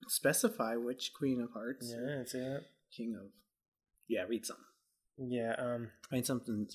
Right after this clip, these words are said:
Speaker 1: Find a juicy spot.
Speaker 2: "Hello, Miss Monaco," said Macau as he introduces himself to her. "I am Macau. I believe I got this inform-, invitation from you, oh Queen of Hearts."
Speaker 1: Hmm.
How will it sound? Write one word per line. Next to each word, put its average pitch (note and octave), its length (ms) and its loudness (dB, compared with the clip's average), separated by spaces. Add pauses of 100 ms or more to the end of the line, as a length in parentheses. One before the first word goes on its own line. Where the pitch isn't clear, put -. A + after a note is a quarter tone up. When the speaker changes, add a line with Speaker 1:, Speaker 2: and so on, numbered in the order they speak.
Speaker 1:
Find D#3 180 8
a C3+ 40 2
juicy C#3 460 4
spot. - 380 -2 (340)
Speaker 2:
"Hello, C3 400 6
Miss A#2+ 280 0
Monaco," B2+ 840 0
said B2 260 -2
Macau A#2+ 560 -2 (140)
as A2+ 180 -4
he A#2 100 -2
introduces A#2 520 0
himself A#2 400 -2
to B2 100 -2
her. A#2+ 280 2 (260)
"I C#3+ 120 12
am D#3+ 160 10
Macau. B2+ 560 4
I A2 40 0
believe B2 300 6
I A#2 100 8
got A#2+ 200 6
this A#2 140 2
inform-, B2+ 400 -4 (240)
invitation B2+ 640 2
from A#2 160 -6
you, B2 260 2
oh G#2+ 400 -2
Queen A#2+ 260 2
of A2 100 0
Hearts." - 440 2 (120)
Speaker 1:
Hmm. G3 220 4